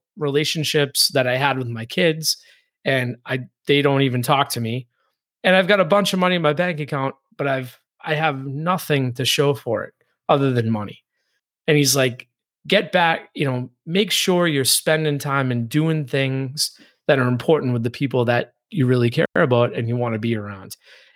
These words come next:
And, and I think, you know, even that plays into the golden rule, you know, t-, taking a step back and looking at, "Am I, am I prioritizing things correctly?" You know, because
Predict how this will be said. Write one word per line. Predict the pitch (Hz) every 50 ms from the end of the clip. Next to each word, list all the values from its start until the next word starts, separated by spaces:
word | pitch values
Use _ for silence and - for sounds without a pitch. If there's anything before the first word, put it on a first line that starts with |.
| _ -
And, | 156 151 147 - - -
and | 160 156
I | 156 160 151
think, | - - 196 190 185 - - - _ _ _ _ _ _ _
you | 175 165
know, | 156 156 - -
even | 208 196 202 185 170 170
that | 170 170 - - -
plays | - - 180 160 156 143 127 143
into | 143 143 139 131
the | 117 123
golden | 117 135 127 123 120 113 110 110
rule, | 110 113 110 101 101 110 _ _ _ _ _ _
you | - 147
know, | 139 131
t-, | 120 - - - 170 - _ _
taking | - 185 185 180 208 202
a | 185
step | - - - 175 160 131 -
back | 151 139 143 147 127 - 135
and | 123 127
looking | 135 139 - 139 131 131
at, | 127 123 120 120 - - _ _ _ _ _ _ _ _ _ _ _ _ _ -
"Am | 160 151 156 160
I, | 165 160 156 147 143 139 135 - - _ _ _ -
am | 165 151
I | 147 143 131
prioritizing | - - 139 131 139 156 160 139 - 123 107 107 104 - 110 104
things | 101 104 104 104 -
correctly?" | - - 113 104 101 - - - - - - _ _ _ _ _ -
You | 135 135
know, | 131 127
because | 127 127 147 139 131 123 123 - -